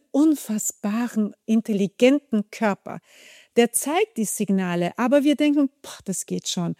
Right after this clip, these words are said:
Und bisschen Magenverstimmung macht ja nix, da nehmen wir was drauf. Und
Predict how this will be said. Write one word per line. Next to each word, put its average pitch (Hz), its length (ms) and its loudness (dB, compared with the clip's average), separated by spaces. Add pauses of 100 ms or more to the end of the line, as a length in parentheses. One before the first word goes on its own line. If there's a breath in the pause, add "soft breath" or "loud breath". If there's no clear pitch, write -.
(220 soft breath)
Und 208 160 2
bisschen 208 380 2
Magenverstimmung 196 800 0
macht 170 340 -8
ja 208 80 2
nix, 190 260 0
da 190 120 -2
nehmen 185 200 2
wir 180 120 0
was 180 180 -4
drauf. 175 420 -6
Und 196 120 0